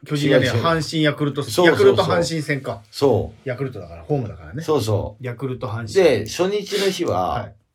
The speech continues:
Speaker 2: もう雨ざざ降りですよ。
Speaker 1: えー？
Speaker 2: 途中から。
Speaker 1: おー。
Speaker 2: 雨予想じゃねえのに。
Speaker 1: はい。
Speaker 2: 次の日は雨予想だったの。
Speaker 1: はい。
Speaker 2: 次の日は全然降らなかったんだけど。
Speaker 1: おー。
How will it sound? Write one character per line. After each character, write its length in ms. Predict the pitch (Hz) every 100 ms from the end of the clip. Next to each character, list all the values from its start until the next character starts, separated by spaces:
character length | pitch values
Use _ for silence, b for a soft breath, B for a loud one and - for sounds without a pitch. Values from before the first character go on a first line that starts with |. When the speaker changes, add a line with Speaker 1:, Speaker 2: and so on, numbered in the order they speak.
| _ _ _ _ _ -
Speaker 2:
も 200 | 107 107
う 20 |
雨 180 | 196 -
ざ 180 | 92
ざ 160 | 90 139
降 120 | 143
り 100 | 151
で 140 | 156 147
す 120 | -
よ。 100 | -
Speaker 1:
え 20 | 208 247 262
ー？ 40 |
Speaker 2:
途 140 | - 110
中 260 | - 139
か 160 | - 95
ら。 180 | 78 73 -
Speaker 1:
お 300 | 170 185 185
ー。 40 | 127
Speaker 2:
雨 160 | 139
予 140 | 143 127
想 180 | 123
じ 80 | 87
ゃ 80 | 92
ね 100 | 107
え 60 | 104
の 120 | 80
に。 60 | 78
Speaker 1:
は 160 | 120
い。 100 | 101 _ _ _ _ _
Speaker 2:
次 280 | - 214 240
の 80 |
日 100 | 165
は 140 | 110 87
雨 140 | 92
予 300 | 95 82 85 -
想 240 | - 90
だ 120 | 73
っ 20 |
た 120 | - 110
の。 100 | 107
Speaker 1:
は 120 | 131
い。 100 | 107 - _ -
Speaker 2:
次 220 | 185 214
の 60 | 156
日 60 |
は 100 | 92
全 180 | 78 98
然 100 | 92
降 80 | 98
ら 100 | 98
な 100 | 87
か 80 | 73
っ 60 |
た 80 | -
ん 20 |
だ 80 | 76
け 80 | 80
ど。 80 | 156
Speaker 1:
お 540 | 156 151 151 156
ー。 60 | 156